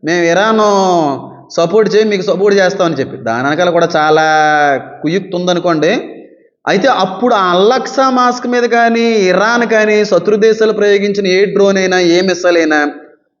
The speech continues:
పొరపాటును కానీ పడిందా, అప్పుడు మొదలవుతుందండి అసలు సిసలైనటువంటి యుద్ధం. వాళ్ళు వేసిన డ్రోనే కాకపోవచ్చు, ఇస్రాయేలీలే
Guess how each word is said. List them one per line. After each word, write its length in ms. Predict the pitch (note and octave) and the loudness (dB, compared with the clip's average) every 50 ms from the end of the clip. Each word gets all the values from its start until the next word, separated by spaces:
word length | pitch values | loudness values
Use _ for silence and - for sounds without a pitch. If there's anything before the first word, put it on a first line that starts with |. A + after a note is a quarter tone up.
| _ _ - | _ _ -2
పొరపాటును 800 | D#3 D#3+ E3 F3 E3+ E3 F3+ F#3 F#3 G3+ G#3+ G3+ A#3 A#3 A3+ | 0 2 2 0 0 2 2 2 2 2 2 0 0 -2 0
కానీ 500 | G#3+ G#3+ F#3+ F#3 F3+ F3+ F3+ F#3 F3+ F#3 - | 0 0 0 2 2 0 0 -2 -2 -2 0
పడిందా, 560 | E3 D3 D3+ D#3+ E3 E3 D#3 C#3+ C#3+ D3 D3 D#3 E3 E3+ F3 E3+ D#3 C#3+ B2 A2 G2 F#2 D#2+ - - - _ _ _ _ _ _ _ _ - | 0 2 2 2 0 0 0 2 2 2 2 2 2 2 2 2 2 0 0 -2 -4 -8 -12 -16 -20 -20 _ _ _ _ _ _ _ _ -6
అప్పుడు 640 | A2+ B2+ B2 - - - - _ - F#3 F#3 E3+ D#3+ | -6 -6 -6 -8 -14 -20 -20 _ -4 0 0 2 2
మొదలవుతుందండి 840 | C#3 C3 B2+ B2 A#2 C#3+ F3+ G#3 G#3 F#3 D#3 E3+ D#3+ D#3+ D#3+ E3 G3+ | 2 2 0 0 2 2 4 4 4 2 2 2 0 0 2 2 0
అసలు 320 | F#3+ D3+ - - D#3 E3+ | 0 0 0 0 -2 -2
సిసలైనటువంటి 680 | E3 D#3+ C#3 C3 C#3+ C#3 C#3 C#3 C#3 C#3 D#3 F3+ F#3 | -2 -4 -4 -2 -2 0 0 0 0 -2 -2 0 0
యుద్ధం. 280 | D#3+ C#3 G#2+ G#2 C3 A#2 - - - - - - - - - | 0 0 0 0 -2 -2 -4 -6 -12 -18 -20 -20 -20 -8 -4
వాళ్ళు 500 | A2+ B2 C3 C#3 D#3+ F#3 G#3 A3+ A#3+ A#3+ | -2 0 0 2 2 2 2 2 2 2
వేసిన 480 | B3 A#3+ A#3+ A#3+ A#3+ A#3 A#3+ A#3+ A#3+ A#3 | 2 2 2 2 2 0 0 -2 -2 -2
డ్రోనే 480 | G#3+ F#3 G#3+ A3+ A3+ A3+ A3+ B3 C4+ | -2 0 2 2 2 2 2 0 0
కాకపోవచ్చు, 920 | - A#3+ G#3+ A3 A3 A3 G#3 A#3 A#3 A3 A3+ - - A2+ - - - - - - - _ - | 0 0 0 0 0 0 0 2 2 2 0 -2 -6 -10 -12 -14 -16 -20 -20 -20 -20 _ -8
ఇస్రాయేలీలే 1300 | A#2 C3 C3+ C3 C3 - G3 G#3 A3 A3+ A3+ A3+ A3+ A3+ A3+ A3+ A3+ A#3+ C#4 D#4 E4+ D#4+ B3 E3+ B2+ A2 | -8 -6 -6 -6 -6 -2 0 0 2 2 2 2 2 0 0 0 2 2 2 2 2 2 0 -2 -4 -6